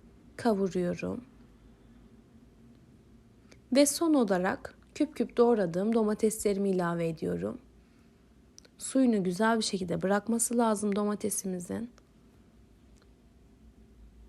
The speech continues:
Son olarak baharatlarımı,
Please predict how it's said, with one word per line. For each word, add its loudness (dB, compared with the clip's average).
Son 0
olarak -2
baharatlarımı, 0